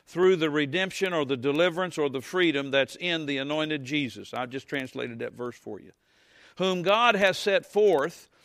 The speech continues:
to be a propitiation through faith in His blood. Or we would say, it could be translated a mercy seat. And it could, there's some other things this word propitiation means, but a mercy seat,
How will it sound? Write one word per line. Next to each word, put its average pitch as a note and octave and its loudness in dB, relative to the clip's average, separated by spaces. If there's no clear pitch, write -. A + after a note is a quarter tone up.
to E3+ 2
be F#3+ 4
a F3 6
propitiation F3+ 0
through F#3 4
faith F#3 2
in F3+ -2
His F3 -2
blood. C#3 4
Or D3 2
we F#3 8
would E3+ 2
say, E3 2
it - -4
could F#3 4
be D#3+ 4
translated D#3+ 0
a D#3+ 4
mercy E3+ 2
seat. A#2 -4
And C#3+ -2
it C#3+ -4
could, D#3+ -4
there's D#3+ 0
some D#3+ -4
other D#3 2
things C#3 -4
this C3+ -4
word C#3 -2
propitiation B2+ -6
means, A#2 -12
but A2 -8
a D3 4
mercy F3+ 4
seat, D#3+ 0